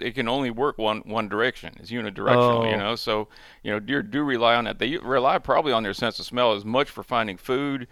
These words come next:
Speaker 1: and for finding mates, you know, during the breeding season as they do as a predator avoidance.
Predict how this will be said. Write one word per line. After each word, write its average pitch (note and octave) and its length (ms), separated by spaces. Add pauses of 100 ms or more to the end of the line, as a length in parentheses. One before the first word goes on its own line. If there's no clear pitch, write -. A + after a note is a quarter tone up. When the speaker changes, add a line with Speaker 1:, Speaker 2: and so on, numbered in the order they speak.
(260)
Speaker 1:
and A2+ 180
for G#2 100
finding G#2 360
mates, A2+ 360
you G2+ 60
know, G2 120
during G2 220
the F2+ 60
breeding B2 300
season F#2+ 280
as G2 140
they F#2+ 100
do G#2+ 200
as G2 120
a - 40
predator G#2 400
avoidance. F#2+ 540